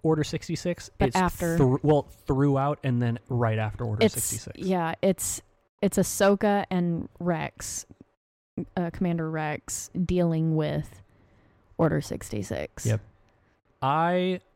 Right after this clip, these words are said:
Speaker 1: think Ahsoka Tano is one of my favorite Star Wars characters of all time.
Speaker 2: Uh, f-, I would say she's, she's up there for sure for me. It's really hard for me to pick a favorite because I just have so many of them that I really love.
Speaker 1: Yeah.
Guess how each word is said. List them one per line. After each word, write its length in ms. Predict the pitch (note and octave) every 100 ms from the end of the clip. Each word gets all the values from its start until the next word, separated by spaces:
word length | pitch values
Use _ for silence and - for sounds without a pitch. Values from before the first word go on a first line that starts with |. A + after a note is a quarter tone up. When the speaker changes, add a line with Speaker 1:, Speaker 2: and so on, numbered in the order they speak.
| - -
Speaker 1:
think 360 | - - C#3 -
Ahsoka 680 | B2+ - B2 A#2+ C3 B2+ B2
Tano 640 | - A#2+ A#2 A#2 A2+ A#2
is 200 | B2+ A2+
one 100 | A2
of 60 | A2
my 100 | G#2+
favorite 300 | A2 A2 A2
Star 180 | - A2
Wars 160 | A2 -
characters 400 | G#2+ G#2+ A2+ A2+
of 80 |
all 100 | G2 -
time. 280 | - - D3
Speaker 2:
Uh, 60 | -
f-, 180 | - - -
I 180 | G#3+
would 200 | A3 G#3+
say 260 | - G3+ F#3
she's, 300 | - F#3 F3+ -
she's 300 | - F3+ E3
up 200 | D#3 -
there 180 | D#3 D#3
for 180 | - E3
sure 280 | - D#2+ -
for 200 | - F#2+
me. 240 | F2 F2+
It's 200 | G#3 -
really 280 | A3+ A3+ B3
hard 300 | A3 F#3+ F#3+
for 100 | G#3+
me 160 | G3 G3
to 180 | - G3
pick 300 | - E3+ -
a 80 | G#3+
favorite 640 | A#3 A3+ A#3 A#3 A#3 -
because 580 | G3 - F3 F3 - - - _ -
I 160 | - F3
just 220 | F3 -
have 180 | F#3 -
so 220 | - E3+
many 240 | E3 E3+
of 120 | F3 F3+
them 160 | F#3
that 120 | F#3
I 60 | E3+
really 340 | E3 E3 E3+
love. 560 | E3 D3+ D3+ D#3 G3+ -
Speaker 1:
Yeah. 200 | B2 A#2+